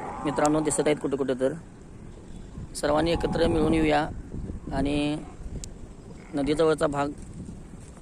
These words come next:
साफसफाई करूया आपण सर्वांनी मिळून. याला सर्वांची साथ पाहिजे, हे कोणाचं एकाचं काम नव्हतं. जागोजागी गणेश मूर्त्या सोडलेल्या दिसतात,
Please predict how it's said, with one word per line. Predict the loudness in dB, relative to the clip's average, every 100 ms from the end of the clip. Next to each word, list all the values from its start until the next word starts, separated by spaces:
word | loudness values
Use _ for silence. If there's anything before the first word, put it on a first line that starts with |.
| -16 -4
साफसफाई | -2 0 2 2
करूया | 4 4
आपण | 4 2
सर्वांनी | -2 0 2 0
मिळून. | 0 -2 -8 -12 -12 -14 -14 -14 -12 -12 -10 -4
याला | -2 2
सर्वांची | 2 4 2
साथ | 2 2
पाहिजे, | 4 2 4
हे | 2
कोणाचं | 2 2
एकाचं | 2 2 0
काम | 0 0
नव्हतं. | -2 -6 -8 -8 -6 -6 0
जागोजागी | 2 4 4 4 4
गणेश | 2 2
मूर्त्या | 0 0
सोडलेल्या | 0 2 2 2
दिसतात, | 0 0 -2